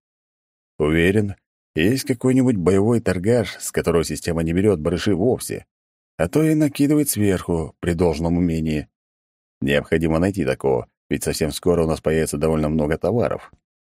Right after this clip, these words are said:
Осталось разобраться с порталом. Если я размещу его около своей стелы, он станет городским? Или нужно построить специальную портальную комнату? И в таком случае можно будет беспрепятственно перемещаться между поселениями?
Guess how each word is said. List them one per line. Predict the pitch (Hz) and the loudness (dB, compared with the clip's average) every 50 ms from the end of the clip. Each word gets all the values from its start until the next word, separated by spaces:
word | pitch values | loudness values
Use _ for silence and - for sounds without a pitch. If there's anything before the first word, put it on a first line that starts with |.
| _ _ _ _ - - | _ _ _ _ -8 -6
Осталось | 147 151 - - - 135 131 131 123 - | -4 -4 -2 0 0 2 2 2 2 0
разобраться | - 120 117 107 117 110 117 120 110 - 104 | 0 0 0 2 2 2 2 0 0 -2 -4
с | - | -6
порталом. | - - - 107 - - 120 104 85 69 60 60 62 - _ _ _ _ _ _ _ _ _ _ | -6 -6 -8 -6 -2 0 0 0 0 0 -2 -4 -6 -10 _ _ _ _ _ _ _ _ _ _
Если | - 80 76 - - 73 | 0 0 0 0 0 0
я | 78 82 80 | 2 2 2
размещу | 80 76 80 80 73 - - 95 | 0 -2 -4 -4 -4 -2 0 2
его | 87 82 80 82 80 78 | 2 2 4 2 2 2
около | 78 - - 73 69 | 2 0 -2 -4 -4
своей | - - 73 76 71 | -4 -4 -4 -2 -2
стелы, | 65 - - - 117 110 87 73 67 - _ _ _ _ _ _ _ | -4 -4 -2 0 2 2 2 0 0 -4 _ _ _ _ _ _ _
он | - - 76 - - | -2 -2 -2 -2 -2
станет | 139 - - - 170 180 165 135 95 | -4 -4 -2 0 0 2 2 2 2
городским? | 80 - - - - - - 123 - - _ _ _ _ _ _ _ _ _ _ _ - | 0 -2 -2 -4 -8 -8 -10 -10 -10 -12 _ _ _ _ _ _ _ _ _ _ _ -2
Или | 78 101 98 110 | 0 2 2 4
нужно | 101 104 98 95 98 | 2 2 0 -2 -2
построить | - 98 - - 98 98 92 | -4 -4 -4 -2 -2 -2 -2
специальную | - - 90 - - 98 95 92 90 85 | -2 -6 -6 -2 0 0 0 0 0 0
портальную | - 95 95 98 95 95 95 95 98 | -2 -2 -2 0 0 0 0 0 0
комнату? | - - 147 127 82 76 62 - - - - _ _ _ _ _ _ _ _ - | 0 0 0 0 0 -2 -6 -8 -10 -10 -10 _ _ _ _ _ _ _ _ -6
И | 82 82 87 | -4 -2 -2
в | 82 - | -2 -2
таком | 82 80 80 92 85 | -2 -2 0 -2 -2
случае | 76 - 90 85 80 - 90 87 | -2 -2 -2 -2 -2 0 0 0
можно | 90 87 82 76 82 | 0 0 0 -2 -2
будет | 80 87 85 80 | -2 -2 -4 -4
беспрепятственно | 76 82 - - - 82 80 - 92 90 85 - 90 90 82 | -4 -8 -8 -8 -6 -6 -2 0 0 0 0 -2 -4 -4 -2
перемещаться | - 87 85 82 80 - - 90 82 - 87 | -2 -2 -2 -2 -2 -2 -2 -2 -2 -2 -2
между | 87 82 78 78 | -2 -4 -4 -4
поселениями? | - 76 76 - 80 95 147 165 147 92 76 69 64 58 - | -6 -6 -4 -2 0 0 2 2 2 0 0 -2 -6 -8 -10